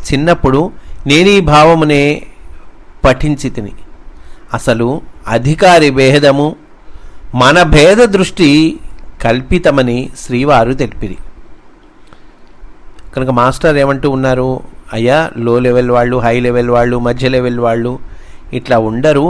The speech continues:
ఇది మన భేద దృష్టి కల్పితము అని అన్నారటండి మాస్టర్. నిజమైన భక్తునకు ఎల్లరును భగవంతుని మూర్తులుగా దర్శనమగునే కాని మందాధికారులు, మధ్యమాధికారులు,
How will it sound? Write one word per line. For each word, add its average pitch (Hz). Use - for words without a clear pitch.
ఇది 143
మన 120
భేద 131
దృష్టి 160
కల్పితము 131
అని 127
అన్నారటండి 120
మాస్టర్. 110
నిజమైన 135
భక్తునకు 131
ఎల్లరును 185
భగవంతుని 175
మూర్తులుగా 139
దర్శనమగునే 127
కాని 117
మందాధికారులు, 127
మధ్యమాధికారులు, 131